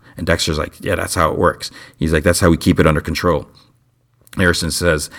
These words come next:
"Yeah, and the world's a better place for it." And Dexter's like, "That's the idea." He's like, "Let's go home." So they, they drive home, and they see, like, smoke in the distance.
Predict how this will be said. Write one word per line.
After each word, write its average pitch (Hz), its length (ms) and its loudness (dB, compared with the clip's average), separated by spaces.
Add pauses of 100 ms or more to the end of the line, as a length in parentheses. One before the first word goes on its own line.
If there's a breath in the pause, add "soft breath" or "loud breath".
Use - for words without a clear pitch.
"Yeah, 95 180 4
and 82 80 2
the 82 60 0
world's 87 240 4
a 73 60 -2
better 80 180 2
place 110 300 0
for 73 200 -2
it." - 120 -10 (260 loud breath)
And 78 100 -6
Dexter's 78 300 2
like, 80 140 -2
"That's - 220 -2
the - 80 2
idea." 82 300 0
He's - 180 -8
like, - 120 -2
"Let's 85 180 0
go 87 140 6
home." 82 320 0 (640 loud breath)
So 110 120 -2
they, 104 80 2
they 104 180 2
drive 104 360 0
home, 95 220 2
and 90 140 0
they 90 60 4
see, 90 160 0
like, 82 120 0
smoke 85 300 -2
in 90 60 2
the 87 60 2
distance. 98 500 -2